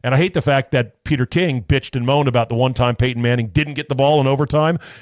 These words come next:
And, oh, overtime is so unfair because of sudden death. And they changed it. They listened to Peter King, the N F L did.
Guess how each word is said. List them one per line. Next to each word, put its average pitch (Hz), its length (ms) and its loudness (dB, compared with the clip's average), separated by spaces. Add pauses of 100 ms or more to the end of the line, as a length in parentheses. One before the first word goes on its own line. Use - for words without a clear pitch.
(280)
And, 131 320 -2 (160)
oh, 143 240 4 (100)
overtime 147 460 0
is 127 80 -4
so 143 220 0
unfair 135 580 -2
because 123 320 -2
of 107 80 -6
sudden 131 300 -2
death. 143 280 0
And 127 80 -8
they 113 80 -2
changed 139 500 -4
it. 190 140 -2
They 113 100 -12
listened 127 380 -6
to 143 60 -6
Peter 151 260 -2
King, 165 240 -6
the 160 120 -2
N 156 80 0
F 151 100 -4
L 156 100 2
did. 165 260 -2